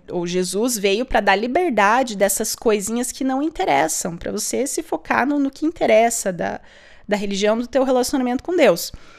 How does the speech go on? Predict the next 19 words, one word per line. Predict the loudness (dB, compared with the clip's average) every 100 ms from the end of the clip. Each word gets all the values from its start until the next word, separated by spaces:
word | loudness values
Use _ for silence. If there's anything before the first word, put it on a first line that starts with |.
| -20 -20 -20 -6
Então, | -2 4 6 6 2 -2
esse | -2 0 0 0
acaba | 0 0 2 4 2
ficando | 2 2 4 2 0 0
um | 0
mito | 0 0 0 0
em | 0
relação | 2 2 2 0 -2
à |
religião | -2 0 2 2
por | 0
causa | 2 4 4
de, |
às | 0
vezes, | 2 2 0
um | -4 -4 -6 -6 -6 -8
ou | -2 2
outro | 4 2 2 -2
exemplo, | 0 -2 -2 -4 -4 -4 -4